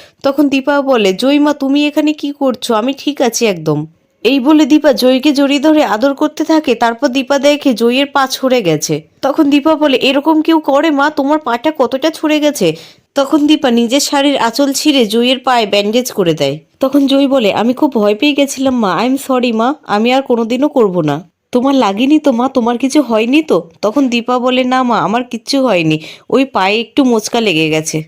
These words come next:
তখনই গাড়ির ড্রাইভারটা এসে দীপাকে বলে, "বিবিজি, আমার গাড়িতেই আপনার ধাক্কা লেগেছিল, আমাকে ক্ষমা করে দিন বিবিজি, আমাকে ক্ষমা করে দিন, গাড়ির ব্রেকটা ঠিক করে কাজ করছিল না। কিন্তু বিবিজি দেখুন, আমি পালিয়ে যাইনি, আমি এসেছি, আমি কি আপনাকে হসপিটালে নিয়ে যাব?"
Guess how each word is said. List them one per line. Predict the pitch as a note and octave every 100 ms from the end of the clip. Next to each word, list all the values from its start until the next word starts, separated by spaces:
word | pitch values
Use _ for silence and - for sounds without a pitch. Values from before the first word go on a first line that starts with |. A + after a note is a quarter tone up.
| _ _ A3+
তখনই | A3+ D4 C#4+
গাড়ির | - G3 A#3+
ড্রাইভারটা | B3+ B3+ C4 C#4 C#4 C#4
এসে | C4+ - C4
দীপাকে | A#3+ B3+ B3+ C4
বলে, | B3+ B3 G#3
"বিবিজি, | A3 G#3 A#3+ C4+ A#3
আমার | G3+ G#3+ B3
গাড়িতেই | A#3+ A3+ A#3+ C#4 C4+
আপনার | A3 A3+ A#3+
ধাক্কা | A3+ G#3 A#3+
লেগেছিল, | A#3 F3+ E3 F3 D#3 D3+ - _
আমাকে | F#3+ A3 A3+
ক্ষমা | B3 C4 B3+
করে | C4+ C#4 C4
দিন | A3+ A3
বিবিজি, | A3+ A3 A#3+ C4+
আমাকে | A3+ A#3+ C4+
ক্ষমা | B3 G#3+ A#3
করে | B3 A3
দিন, | F#3 F#3+ F3+
গাড়ির | F#3 G3 B3
ব্রেকটা | A3 A#3 C4+
ঠিক | C4+ B3 -
করে | C4 C#4
কাজ | A3+ -
করছিল | A#3+ A3 G#3 E3+
না। | D3+ D3+ D#3 -
কিন্তু | C4 C4
বিবিজি | B3+ C4+ C4+ C4 A3+
দেখুন, | A#3 A3+ D4
আমি | C4 B3+ D4
পালিয়ে | A3+ A#3+ C4+
যাইনি, | C4 A3 F#3+ F#3
আমি | G3+ A#3+ C4
এসেছি, | A#3 A3+ C4+ B3 F#3+
আমি | G3 A3+
কি | C#4
আপনাকে | A#3+ A#3 A#3+ C#4+
হসপিটালে | B3 F#3+ - B3 B3 C4
নিয়ে | B3+ C4
যাব?" | D#4+ D#4